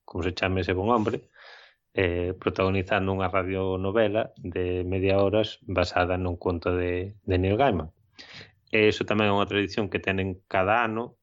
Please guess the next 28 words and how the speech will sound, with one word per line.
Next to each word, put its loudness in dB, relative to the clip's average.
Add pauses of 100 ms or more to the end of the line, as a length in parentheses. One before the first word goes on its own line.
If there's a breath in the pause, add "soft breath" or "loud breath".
eh, -8
levo -4
escoitado -2
Good -2
Omens, 2
eh, -2 (640 loud breath)
eh, 2
Neverwhere, 2
eh, 0
moitos -2
outros, 0 (160)
eh, -4 (160)
esencialmente 0
todos 2
os -6
anos -2
fan 0
unha -2
adaptación -4
de 2
algo 0
de 0
Neil 0
Gaiman, 2 (560 loud breath)
e 0
son 4
tradicións 4
que, -2